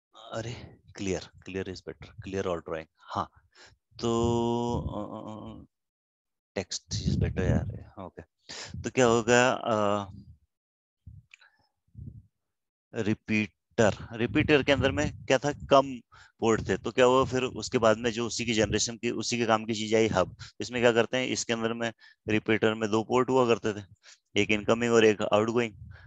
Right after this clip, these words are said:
है ना? पाइप को जैसे हम जोड़ देते हैं, दो पाइप को जोड़ने के लिए लगा देते हैं, वैसा होता था। इसे हब, उसके बदले में हब तो काफी लोगों ने देखे होंगे, इंटरनेट पर, इंटरनेट कैफे वगैरह में लगे रहते थे। तो इसमें क्या कर दिया उन्होंने कि ऐसे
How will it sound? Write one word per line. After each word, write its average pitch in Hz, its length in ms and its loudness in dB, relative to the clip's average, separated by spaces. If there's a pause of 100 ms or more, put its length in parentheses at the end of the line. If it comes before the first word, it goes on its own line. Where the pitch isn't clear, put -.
(180)
है 117 80 -2
ना? 127 100 -2 (260)
पाइप 110 240 6
को 123 140 2
जैसे 117 360 6
हम 110 140 2
जोड़ 107 220 0
देते 110 200 2
हैं, 107 60 -2
दो 107 100 0
पाइप 107 220 4
को 107 80 -6
जोड़ने 104 260 -4
के 101 80 -4
लिए 107 80 2
लगा 104 220 6
देते 104 200 2
हैं, 104 80 0
वैसा 107 200 0
होता 107 180 -2
था। 110 200 -4
इसे 135 160 -2 (420)
हब, 139 220 6
उसके 131 300 -2
बदले 120 240 2
में 127 60 2
हब 113 200 4
तो 139 120 0
काफी 113 260 0
लोगों 110 180 -2
ने 110 80 -2
देखे 98 240 -2
होंगे, 107 140 -2
इंटरनेट 101 360 -2
पर, 98 180 2 (400)
इंटरनेट 98 400 -4
कैफे 98 240 2
वगैरह 98 240 2
में 98 140 0
लगे 87 240 2
रहते 87 240 -4
थे। 85 120 -6
तो - 380 -6
इसमें 120 240 0
क्या 117 200 8 (480)
कर 107 140 2
दिया 113 160 4
उन्होंने 117 280 -4
कि 123 100 -2
ऐसे 117 340 0